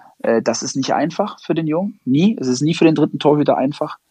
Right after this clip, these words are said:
Die ganze Saison über nur zuzuschauen und da ist so ein Spiel immer cool.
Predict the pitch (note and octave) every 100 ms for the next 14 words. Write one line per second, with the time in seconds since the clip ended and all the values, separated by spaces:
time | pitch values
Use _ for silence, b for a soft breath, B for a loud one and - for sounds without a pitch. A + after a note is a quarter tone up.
0 | _ G2 A#2 B2 C3 A2 A#2+ B2+ B2 A#2+
1 | A2+ - C3 - C3 B2 A2 A2 G2+ -
2 | A#2 B2+ A2 - A2+ A2 G#2 G2 - A#2+
3 | A#2